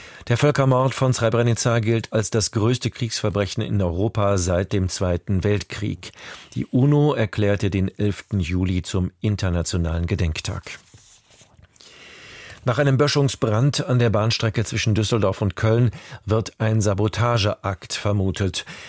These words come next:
Im Internet wurde ein Bekennerschreiben veröffentlicht, das von einer linksextremen Gruppierung stammen soll. Darin heißt es unter anderem, man habe Brandsätze in Kabelschächten deponiert.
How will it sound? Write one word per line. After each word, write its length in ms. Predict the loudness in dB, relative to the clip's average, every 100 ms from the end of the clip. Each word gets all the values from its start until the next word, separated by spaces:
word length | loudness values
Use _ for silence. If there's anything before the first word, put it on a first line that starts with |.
| -4
Im 140 | -2
Internet 500 | 0 2 2 2 0
wurde 320 | 0 0 0
ein 120 | 0 0
Bekennerschreiben 680 | 0 0 0 0 -2 -2 -2
veröffentlicht, 760 | -2 -4 -2 -2 0 -2 -2
das 180 | -2 -2
von 220 | -4 -4
einer 240 | -2 0 0
linksextremen 1120 | 0 0 -2 -4 -4 -4 -6 -4 0 0 0
Gruppierung 640 | -2 -4 -2 -2 0 0
stammen 460 | -2 -2 -2 0 0
soll. 260 | -2 -4 -6 -12 -20 -20 -20 -20 -18 -18 -4
Darin 280 | 0 2 4
heißt 220 | 2 0
es 160 | -2 0
unter 240 | 0 0
anderem, 340 | 2 2 2
man 180 | 2 2
habe 240 | 2 0 0
Brandsätze 600 | 0 0 0 0 -2 -2
in 120 | -2
Kabelschächten 760 | -2 -2 -2 -2 -4 -4 -4
deponiert. 640 | -2 -2 -2 0 0 -2